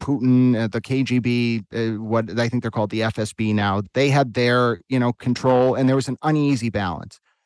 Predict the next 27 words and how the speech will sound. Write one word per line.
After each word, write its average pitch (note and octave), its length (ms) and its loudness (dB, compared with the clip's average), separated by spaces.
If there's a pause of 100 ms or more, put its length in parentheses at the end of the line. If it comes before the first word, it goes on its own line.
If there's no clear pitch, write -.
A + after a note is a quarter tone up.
(200)
But E3 120 4
after A3 500 6
a F#3+ 80 4
series G3+ 480 2
of D#3+ 100 2
events C3 380 2
in C3+ 80 2
two C#3+ 140 -2
thousand C3 320 0
four, B2 240 2
which - 180 -4
I A#2+ 80 -2
don't D3+ 140 4
wanna D#3 160 6
go B2 140 6
into, A#2 360 2
but A2+ 120 -2
which A2 180 0
involved, A#2+ 340 2
like, A2+ 180 -2
an A2 140 -2
apartment D#3 400 0
bombing C3+ 340 4
in A#2 80 2
Chechnya A#2 760 0
and A2 180 4
this G2+ 140 -2